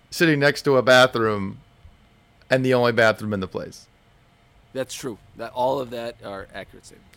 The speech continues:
Speaker 1: Look how far you've come.
Speaker 2: <laughs> Yeah. Uh, anyway, it's, uh, it <laughs>
Speaker 1: Well, Marty, thanks for calling.
Speaker 2: <laughs>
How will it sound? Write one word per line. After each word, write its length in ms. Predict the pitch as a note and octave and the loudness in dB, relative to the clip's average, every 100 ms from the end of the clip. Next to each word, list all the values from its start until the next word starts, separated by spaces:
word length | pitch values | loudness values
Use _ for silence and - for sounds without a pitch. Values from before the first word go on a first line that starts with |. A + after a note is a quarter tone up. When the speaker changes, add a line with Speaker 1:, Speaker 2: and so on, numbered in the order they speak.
| - | -2
Speaker 1:
Look 160 | E3 G#3 | 0 4
how 140 | G#3 | 4
far 240 | E3+ G3 | 6 4
you've 180 | G3+ B2 | 4 2
come. 260 | G#2+ F#2 - _ _ _ _ _ _ _ _ _ - | -4 -6 -10 _ _ _ _ _ _ _ _ _ -12
Speaker 2:
<laughs> 120 | - D3 - D#3 D3 F#3+ C#3+ - | -8 -8 -8 -8 -6 -8 -10 -12
Yeah. 180 | C3 A#2+ - A3 A3+ F#3 C#3 | -14 -14 -16 -20 -20 -20 -20
Uh, 140 | A#2 G#2 G2+ - G2 | -18 -18 -18 -20 -20
anyway, 220 | A2 G#2 - - G2+ | -18 -18 -20 -20 -20
it's, 200 | - G2+ | -20 -18
uh, 260 | F2 E2+ F#2+ _ _ - | -16 -16 -20 _ _ -20
it 100 | - _ _ _ _ - _ _ - - | -20 _ _ _ _ -20 _ _ -12 -12
<laughs> 100 | - | -2
Speaker 1:
Well, 200 | F#3+ B3 | 4 6
Marty, 340 | G3+ G#3+ A3 G#3+ | 8 8 8 6
thanks 340 | - G3+ G#3+ | 6 6 6
for 100 | F#3 | 2
calling. 460 | F3+ F#3 E3 C3+ | 6 8 8 8
Speaker 2:
<laughs> 60 | - | 4